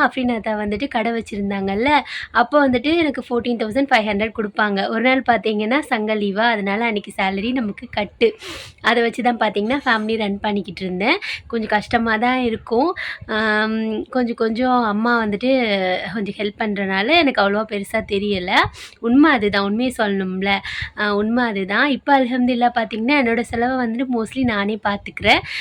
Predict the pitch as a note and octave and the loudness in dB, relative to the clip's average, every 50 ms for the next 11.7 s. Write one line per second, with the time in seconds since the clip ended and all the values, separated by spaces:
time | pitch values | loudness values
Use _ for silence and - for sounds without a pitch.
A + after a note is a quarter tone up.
0 | - - - - A#3 A#3 G3+ A#3 A#3 A#3+ C4+ D4+ D#4 C4 D4 C#4 B3+ A3 - A#3+ | -10 -10 -6 -2 0 2 4 4 6 6 4 4 4 4 2 2 0 2 2 2
1 | A#3 A#3+ A#3+ A3 A#3 A#3 A3+ A#3 A#3+ C#4+ D#4+ D#4+ C#4 - - B3+ B3+ B3+ B3 A#3+ | 2 2 0 0 0 0 0 0 0 2 2 2 0 0 0 0 0 0 0 0
2 | A3 - A3 G#3 G3+ G#3+ G3+ G#3 G#3 G#3+ C4+ E4 E4 C4 B3 A3+ G3+ B3 A#3+ A#3 | 0 0 0 0 0 0 -2 0 0 2 0 0 2 2 0 0 2 0 0 0
3 | A3 G3+ A3+ A3+ A3+ A3+ C4 B3 A#3 - G#3+ G#3 G#3 G#3+ G3+ F#3+ F3+ F3 F3+ G3 | 0 0 -2 -2 0 0 0 -2 0 -2 -4 -4 -2 -2 -2 -2 -2 -2 0 0
4 | B3+ F4 G4 - - - - - - _ - B3 B3 A#3+ A3 A3 A3+ C4+ C#4+ D4 | 2 0 0 -2 -8 -16 -16 -16 -14 _ 0 2 4 6 6 4 4 4 4 2
5 | C#4+ C#4+ - C#4 B3+ A#3+ A3+ A3+ G#3 F#3+ B3+ B3 - A#3+ A3 G#3+ G#3+ A3+ A#3 A3+ | 2 2 0 0 0 0 0 0 0 -2 -2 -2 -2 -2 -2 -2 0 0 -2 0
6 | A3 G#3+ G#3 G#3+ A3 G#3+ - - G3+ G3 F#3+ G3+ G3+ F#3 - G3 G3 G3 F#3+ - | 0 0 0 -2 -2 -4 -2 -2 -2 0 0 -2 -4 -4 -6 -4 -4 -4 -2 2
7 | D4 F4 A4+ A#4+ - - - - - - - A3+ A3+ G#3+ - G#3+ G3 G3 G3 G3+ | 2 2 2 2 -2 -6 -6 -6 -6 -2 0 0 0 2 4 4 4 6 4 4
8 | G3+ - - G#3 G#3 G#3 G#3 F#3+ G3 G3+ A#3 C4+ C4 C4 A#3+ A3+ A#3 C4 B3+ B3+ | 2 0 -2 0 0 0 0 0 0 2 2 2 2 2 0 0 0 0 0 0
9 | A#3+ B3 B3+ C4+ C#4 D4+ D4+ C4+ - C4+ B3 C4 B3+ C4+ D4+ D#4+ D4 B3+ G#3+ G#3+ | 0 0 2 2 2 2 2 4 4 4 2 2 2 0 2 2 2 0 0 0
10 | A3 A#3 B3 D4+ D4+ C#4 B3 - - - C4 B3 B3 B3+ B3+ C4 B3+ - - A3+ | 0 0 0 0 2 2 0 0 -2 -4 -2 0 0 2 0 0 -2 -2 -2 -2
11 | A3 A3 A3 G#3 G#3 G3+ G3+ G3 G3 G3 F#3 C4 D#4+ | -2 -2 -4 -4 -2 -2 -2 -2 -2 -2 0 2 2